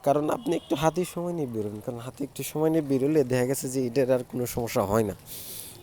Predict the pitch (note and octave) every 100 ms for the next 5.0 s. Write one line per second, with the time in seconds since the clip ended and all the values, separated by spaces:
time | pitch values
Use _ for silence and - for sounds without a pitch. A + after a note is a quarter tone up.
0 | - A2+ A2+ A#2+ C3+ - D#3 D#3 D3 C3
1 | C#3+ D#3+ - - - D3+ C#3+ D3 D#3 D3+
2 | D#3 D3 C#3 C3 B2 B2 B2 C3+ D3 D3+
3 | C3+ A2 G2 G2 - B2 B2 - C3 A#2
4 | A#2 B2 A#2+ B2+ A#2 - G#2 A#2 B2+